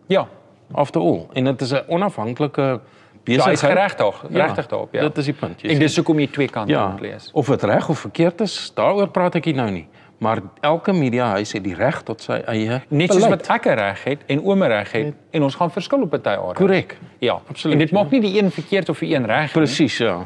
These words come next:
Speaker 1: Okay. Nee,
Speaker 2: So.
Speaker 1: oom, okay, dan dis, dis sensorskap op mediahuise.
Speaker 2: Ja.
Speaker 1: Nou, die ander ding wat eintlik die groot probleem is,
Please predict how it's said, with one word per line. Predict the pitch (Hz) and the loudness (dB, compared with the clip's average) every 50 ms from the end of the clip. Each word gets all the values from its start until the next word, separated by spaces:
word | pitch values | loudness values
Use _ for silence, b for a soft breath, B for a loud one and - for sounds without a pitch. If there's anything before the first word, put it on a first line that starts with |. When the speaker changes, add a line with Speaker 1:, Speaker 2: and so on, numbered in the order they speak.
| - - | -12 -12
Speaker 1:
Okay. | - - 107 104 101 - - - | -8 -6 -6 -6 -8 -8 -4 0
Nee, | 170 190 | 2 2
Speaker 2:
So. | 180 135 - - | 2 2 2 2
Speaker 1:
oom, | 208 196 175 - | 2 2 2 2
okay, | 190 165 185 160 | 2 2 4 4
dan | 147 160 156 139 151 143 | 4 4 4 4 4 4
dis, | 190 208 190 - - - | 4 2 2 0 -4 -4
dis | 143 131 170 208 196 | 0 2 2 2 2
sensorskap | - 247 220 196 226 214 - - 190 151 | 0 0 0 0 -2 -2 -2 0 0 0
op | 160 131 120 | 0 -2 0
mediahuise. | 123 117 113 117 104 95 95 95 - - 113 110 | 0 0 2 2 2 0 -2 -6 -8 -6 -4 -2
Speaker 2:
Ja. | 101 90 87 87 B B B B B | -2 -2 -4 -8 B B B B B
Speaker 1:
Nou, | - 110 110 120 127 135 123 113 104 98 95 98 92 | -8 -4 0 2 4 4 4 4 2 2 0 -4 -6
die | - 127 - | -8 -6 -2
ander | - 147 160 151 | 0 0 2 2
ding | 131 127 120 117 | 2 2 2 2
wat | 110 104 - - - - | 0 -2 -4 -6 -6 -2
eintlik | 156 143 139 123 117 | 0 0 2 2 0
die | - 98 | -2 -4
groot | - 110 107 92 | -6 -4 -6 -4
probleem | - 104 101 92 98 95 92 101 | -4 -6 -8 -6 -6 -8 -8 -10
is, | 101 - - | -14 -16 -20